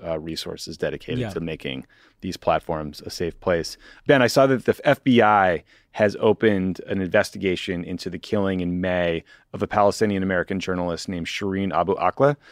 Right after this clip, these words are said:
Speaker 1: Uh, we talked about this a bunch at the time. I would say this is a welcome but long overdue step. Top Israeli officials immediately denounced the investigation. They said they would refuse to cooperate.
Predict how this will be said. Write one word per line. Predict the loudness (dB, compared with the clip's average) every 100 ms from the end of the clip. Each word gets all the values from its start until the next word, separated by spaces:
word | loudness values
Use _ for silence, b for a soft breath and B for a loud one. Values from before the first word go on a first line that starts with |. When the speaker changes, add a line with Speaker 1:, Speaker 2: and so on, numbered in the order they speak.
| b b
Speaker 1:
Uh, | 2 2
we | 2
talked | 0 0 0
about | -2 0
this | -2
a | -4
bunch | -2 4 4 4 0
at | -4
the | -6
time. | -2 2 2 0 -4 b b b b
I | 2
would | 4
say | 4
this | 4
is | 0
a |
welcome | 4 6 6 6 4 2
but | -2 -4
long | 2 4 6 4
overdue | 2 2 0 -2 -4 -4
step. | -4 2 2 0 -8 b b b
Top | 2 4 4
Israeli | 4 6 6 4
officials | 2 0 2 2 2 -2
immediately | -2 4 6 6 6 4 0
denounced | 0 2 2 0 -4 -8 -12 -16 b b -4
the | -2
investigation. | 2 2 0 2 4 4 4 2 2 -2 b b b
They | 0
said | 4 2
they | 4 4
would | 2 -2
refuse | -6 -2 -2
to | -2
cooperate. | 2 4 4 4 4 4 2